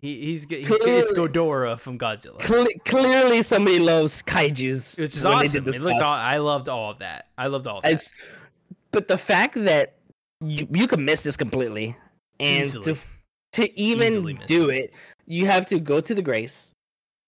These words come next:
Speaker 2: go to the cliff, you look down, you can drop down all the way to the bottom. There's a big, just floating panel.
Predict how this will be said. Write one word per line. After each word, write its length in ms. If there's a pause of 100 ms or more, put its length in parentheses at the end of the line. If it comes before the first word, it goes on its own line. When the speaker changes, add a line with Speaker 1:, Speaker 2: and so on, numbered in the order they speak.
(180)
Speaker 2:
go 140
to 80
the 100
cliff, 460
you 120
look 240
down, 220 (420)
you 120
can 200
drop 280 (100)
down 320 (640)
all 460
the 80
way 80
to 100
the 80
bottom. 360 (500)
There's 180
a 60
big, 460
just 200
floating 760
panel. 560